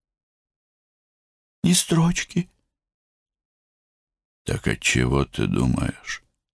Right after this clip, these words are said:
будто он на тебе женится?» «Женится, если я приду к нему и всё скажу.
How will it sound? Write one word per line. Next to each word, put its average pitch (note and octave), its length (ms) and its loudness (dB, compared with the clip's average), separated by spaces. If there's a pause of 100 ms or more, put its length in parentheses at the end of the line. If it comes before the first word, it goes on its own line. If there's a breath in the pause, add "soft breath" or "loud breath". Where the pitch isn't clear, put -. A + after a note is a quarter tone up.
(960)
будто B1 400 -2
он B1 260 4
на B1 140 2
тебе A#1 460 -2
женится?» A1 840 0 (600)
«Женится, G#3+ 840 2 (880)
если G#3+ 240 4
я G#3 180 4
приду G#3 340 4
к - 120 0
нему D#3+ 260 6
и D#3+ 60 4
всё F3+ 200 2
скажу. - 540 0